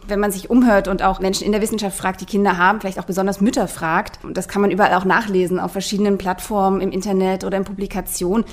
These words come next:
ist die Situation schon noch ziemlich arg und die Belastungsgrenze sehr weit nach oben verschoben. Und ich glaube, das ist kein guter Zustand. Also da haben wir schon noch einiges vor uns, um das besser hinzukriegen.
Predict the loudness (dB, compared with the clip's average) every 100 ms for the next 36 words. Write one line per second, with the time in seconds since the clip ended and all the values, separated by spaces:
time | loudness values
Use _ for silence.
0 | -8 -6 -4 -2 -2 0 0 2 0 0
1 | 0 0 0 -2 -2 -2 -2 -2 0 -2
2 | -4 -2 0 0 0 -4 -2 2 2 2
3 | 0 2 4 4 2 4 2 2 -4 0
4 | 2 4 4 0 -2 -2 2 0 0 -4
5 | 2 4 4 2 0 -2 -2 2 2 2
6 | 0 2 4 4 4 4 2 4 2 2
7 | 0 -2 0 2 2 2 -2 -2 -2 -6
8 | -4 -2 0 -2 -4 -10 -8 -6 -6